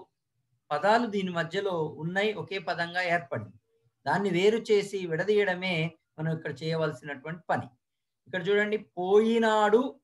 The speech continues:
అంటే రెండు ఉన్నాయి ఇక్కడ. పోయినాడంటే కలిపి చెప్పినప్పుడు పోయినాడు ప్లస్ అంటే,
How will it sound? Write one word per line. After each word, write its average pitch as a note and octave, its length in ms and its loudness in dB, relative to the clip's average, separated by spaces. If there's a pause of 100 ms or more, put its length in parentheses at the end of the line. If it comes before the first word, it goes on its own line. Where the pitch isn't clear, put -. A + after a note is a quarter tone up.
(220)
అంటే C#3 420 0
రెండు D#3 220 -2
ఉన్నాయి E3 240 -2
ఇక్కడ. A#2+ 340 -6
పోయినాడంటే F3 1200 2
కలిపి D#3 340 -8
చెప్పినప్పుడు F3 420 -12
పోయినాడు E3+ 1000 0 (420)
ప్లస్ A3+ 240 0 (140)
అంటే, C#3 360 -2